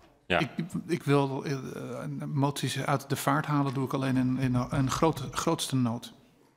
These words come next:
Speaker 1: Nee, dat, eh, dat snap ik. Eh, alleen dan hoop ik dat mevrouw Jansen het met mij eens is dat, eh, een verdrag inderdaad best kan gaan over de vraag hoe voorkom je nou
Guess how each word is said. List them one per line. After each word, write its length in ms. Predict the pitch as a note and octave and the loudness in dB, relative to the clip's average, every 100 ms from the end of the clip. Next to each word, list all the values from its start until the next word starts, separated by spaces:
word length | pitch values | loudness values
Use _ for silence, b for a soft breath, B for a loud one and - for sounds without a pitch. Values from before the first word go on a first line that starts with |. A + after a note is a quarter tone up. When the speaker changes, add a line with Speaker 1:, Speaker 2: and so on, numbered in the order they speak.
| _ _ - - - | _ _ -16 -12 4
Speaker 1:
Nee, 180 | B2 B2 | 6 6
dat, 160 | A2+ | 6
eh, 340 | A2+ A2 G#2+ G#2+ | 6 6 4 4
dat 160 | A2+ | 4
snap 200 | B2+ A#2 | 4 4
ik. 180 | G2+ - | 2 -2
Eh, 400 | - F#2+ F#2+ G2 | -6 4 6 6
alleen 300 | G2+ G#2 G2+ | 6 4 2
dan 240 | G2 G2+ G2 | 0 4 4
hoop 120 | G2+ | 4
ik 60 | G2 | 2
dat 120 | G2 | 0
mevrouw 220 | G2 G2+ | 2 4
Jansen 260 | G#2 G#2+ A2+ | 4 4 0
het 80 | |
met 120 | G#2 G#2 | 0 4
mij 140 | F2+ | 4
eens 260 | G#2 G#2 G#2+ | 4 2 0
is 220 | G2 - | 0 2
dat, 340 | G2+ F#2+ - - | 2 2 -4 0
eh, 260 | F#2+ G2 G2+ | 2 2 0
een 100 | F#2+ | -2
verdrag 440 | G#2 G2 G2+ - | 4 6 6 2
inderdaad 380 | G2 G2 G2 F2 | -2 6 6 6
best 180 | G#2+ - | 2 4
kan 160 | G#2 | 2
gaan 340 | - G#2 G#2 F#2+ | 4 4 4 2
over 200 | F#2+ F2+ | 0 0
de 60 | |
vraag 280 | F2 F#2 F#2 | 4 4 4
hoe 100 | G2 | 0
voorkom 300 | F2+ - A2+ | -2 2 4
je 80 | G#2 | 6
nou 320 | G2 F2+ F2 | 6 6 4